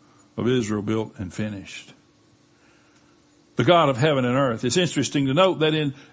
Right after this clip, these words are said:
Ezra one, chapter one, verse two, it refers to God as the God of heaven. Simply, he's the God of heaven. And here we add of earth.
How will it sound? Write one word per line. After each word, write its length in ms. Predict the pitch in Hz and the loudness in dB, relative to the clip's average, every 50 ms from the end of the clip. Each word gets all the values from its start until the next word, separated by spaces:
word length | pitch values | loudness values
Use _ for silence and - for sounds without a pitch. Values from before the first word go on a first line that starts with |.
| _ - 143 160 - - | _ -6 -6 -4 0 2
Ezra 480 | 202 240 254 240 165 185 190 175 160 | 4 6 6 4 4 2 4 4 4
one, 600 | 156 143 151 185 220 226 214 208 202 196 196 180 - - _ _ _ _ _ | 2 2 2 2 4 4 4 4 2 0 -2 -2 -6 -10 _ _ _ _ _
chapter 220 | - 175 147 170 | 0 2 2 4
one, 160 | 165 170 165 151 | 2 2 2 2
verse 180 | 160 143 - | 2 0 0
two, 640 | - - - 240 311 285 247 202 170 156 147 160 156 - - - - _ | -2 2 4 6 6 6 6 6 4 4 2 0 -4 -8 -16 -20 -12 _
it 200 | - 170 180 - | -2 -2 0 2
refers 420 | 160 156 - - 202 208 214 170 - | 0 0 2 2 2 2 2 2 0
to 120 | - 175 | -2 0
God 320 | 156 156 156 156 156 160 151 | 2 2 4 4 2 2 2
as 180 | 151 156 139 | 0 0 0
the 80 | - 160 | 0 2
God 240 | 143 160 151 139 135 | 2 4 4 4 2
of 80 | 120 | 2
heaven. 360 | 107 139 160 143 110 95 - - _ _ _ _ _ _ _ _ _ _ _ _ _ _ _ _ _ _ _ _ _ _ _ _ _ _ _ _ _ _ - | 2 2 2 2 0 -2 -6 -12 _ _ _ _ _ _ _ _ _ _ _ _ _ _ _ _ _ _ _ _ _ _ _ _ _ _ _ _ _ _ -4
Simply, 380 | - 156 131 120 - 98 87 - _ _ _ _ _ - | -2 -2 -2 -2 -4 -8 -10 -10 _ _ _ _ _ -4
he's 180 | 135 123 - | -4 -4 -2
the 100 | - 120 | -4 -2
God 320 | 104 120 120 123 120 117 113 | 0 2 2 2 2 2 0
of 100 | 101 - | -4 -2
heaven. 360 | - 139 135 110 98 90 87 - - - - | 0 0 0 0 -4 -8 -14 -20 -20 -6 -2
And 160 | 139 147 143 | 0 0 0
here 500 | 135 156 226 254 254 233 202 185 185 175 - - 147 | 2 2 2 4 4 4 4 2 2 0 -4 -2 0
we 200 | 170 196 196 - | 2 2 2 4
add 840 | 170 180 214 233 240 208 170 160 156 156 156 160 165 160 151 151 - - _ _ _ _ _ _ _ _ _ _ _ _ _ _ _ _ - | 4 4 6 6 6 6 6 6 6 4 4 2 0 -2 -4 -4 -6 -12 _ _ _ _ _ _ _ _ _ _ _ _ _ _ _ _ -4
of 200 | 107 107 101 110 | -4 -2 -2 0
earth. 600 | 131 156 160 123 95 - - - - - - | 0 0 0 -2 -4 -8 -14 -20 -20 -20 -20